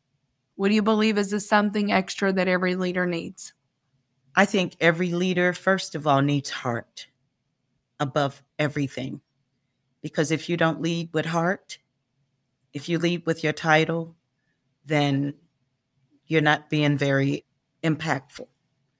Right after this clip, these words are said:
Speaker 2: But when you
Speaker 1: Mm-hmm.
Speaker 2: lead with heart, people come and be with you and be a part of what you're doing with heart as well. People need to know that you care about them.
Speaker 1: Mm-hmm.
Speaker 2: I think a leader should,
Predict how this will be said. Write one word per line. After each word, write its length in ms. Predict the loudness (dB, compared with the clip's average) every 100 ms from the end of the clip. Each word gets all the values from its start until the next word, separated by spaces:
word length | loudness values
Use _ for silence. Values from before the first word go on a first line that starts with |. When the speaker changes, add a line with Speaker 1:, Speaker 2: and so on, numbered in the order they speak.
| _ _ _ -4
Speaker 2:
But 180 | 0
when 200 | 2 2
you 100 | 2
Speaker 1:
Mm-hmm. 80 | 0
Speaker 2:
lead 280 | 0 0 -2
with 160 | -2 -2
heart, 560 | 0 2 2 2 -8 -20 _ _ _ _ _ _ _
people 640 | -4 -2 0 0 0 -4 -12 _ _ _ _
come 300 | -4 2 2 2
and 180 | -2 -2
be 120 | -2
with 300 | -2 -4 -2
you 320 | -4 -4 -8 -4
and 120 | -2
be 100 | 0
a 60 | -2
part 520 | -4 0 4 4 2
of 120 | -4
what 280 | -4 -4 -6
you're 80 | -2
doing 420 | 0 0 -2 -8 _ _ _ _
with 200 | 0 0
heart 300 | 0 -2 -2 -2
as 200 | -4 -2
well. 340 | -2 -4 -8 -6
People 300 | -6 -4 -2
need 220 | -2 -2
to 120 | -4
know 300 | -2 -4 -6 -12 _ _ _
that 260 | -4 -4 -8
you 60 |
care 400 | -6 -4 -4 -6 _ -6
about 340 | -6 -8 -8
them. 180 | -8 -4
Speaker 1:
Mm-hmm. 320 | -2 0 -2 -4 -12 -20 _ _ _
Speaker 2:
I 100 | 0
think 300 | 2 0 -2 0
a 60 | 0
leader 320 | 2 2 0
should, 260 | -2 -6